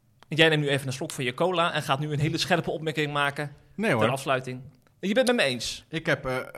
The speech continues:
Speaker 2: enorm genoten van Andries Knevel op onze C
Speaker 1: Ja.
Speaker 2: Vandaag Netwerkborrel.
Speaker 1: Ja, dat was in maart.
Speaker 2: Ja.
Speaker 1: Toen hield hij een speech. Eigenlijk had je die live moeten uitzenden.
Speaker 2: Tot, nou, het was een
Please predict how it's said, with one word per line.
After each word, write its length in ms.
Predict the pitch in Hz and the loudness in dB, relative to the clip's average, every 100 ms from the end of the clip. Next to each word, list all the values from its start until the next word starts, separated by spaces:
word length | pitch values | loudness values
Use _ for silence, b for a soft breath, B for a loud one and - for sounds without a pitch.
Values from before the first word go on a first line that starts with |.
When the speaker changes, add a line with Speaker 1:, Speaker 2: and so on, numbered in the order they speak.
| - - | -12 -2
Speaker 2:
enorm 360 | 147 196 202 | 0 2 0
genoten 300 | 135 170 175 | 0 0 0
van 80 | 165 | -2
Andries 200 | 156 151 | -4 -4
Knevel 300 | 170 160 156 | -2 -2 -2
op 100 | 143 | -4
onze 340 | 139 127 123 151 | -2 -4 -2 -2
C 20 | |
Speaker 1:
Ja. 60 | |
Speaker 2:
Vandaag 260 | 135 147 131 | 0 2 2
Netwerkborrel. 680 | 143 143 107 85 95 90 85 | 0 -2 -4 -2 -4 -4 -6
Speaker 1:
Ja, 200 | 127 131 | -6 -6
dat 140 | 117 113 | -6 -6
was 160 | 135 | -4
in 100 | 123 | -2
maart. 440 | 131 135 127 - - | 0 0 0 -4 -8
Speaker 2:
Ja. 100 | 90 85 - | -8 -10 -6
Speaker 1:
Toen 100 | - | -4
hield 120 | 120 | -2
hij 100 | 113 | -4
een 60 | |
speech. 440 | - - 151 143 - | -8 -8 -10 -8 -8
Eigenlijk 280 | 131 135 123 | -4 -2 -2
had 100 | 147 | -6
je 60 | |
die 200 | 127 120 | -6 -2
live 120 | 127 123 | -2 -2
moeten 180 | 123 | -4
uitzenden. 360 | 160 156 117 117 | -4 -6 -6 -4
Speaker 2:
Tot, 80 | 110 | -4
nou, 100 | 110 | -4
het 80 | 117 | -4
was 100 | |
een 60 | 101 | -4